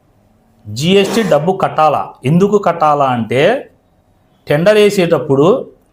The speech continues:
ఏ అమౌంట్కైతే కాంట్రాక్టర్ టెండర్ వేస్తాడో,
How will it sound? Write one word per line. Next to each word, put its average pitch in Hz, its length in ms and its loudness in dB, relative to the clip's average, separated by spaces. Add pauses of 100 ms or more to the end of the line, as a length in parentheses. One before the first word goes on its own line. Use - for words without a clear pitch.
ఏ 160 180 2
అమౌంట్కైతే 196 920 2
కాంట్రాక్టర్ 175 720 -2
టెండర్ 165 260 0
వేస్తాడో, 147 680 -2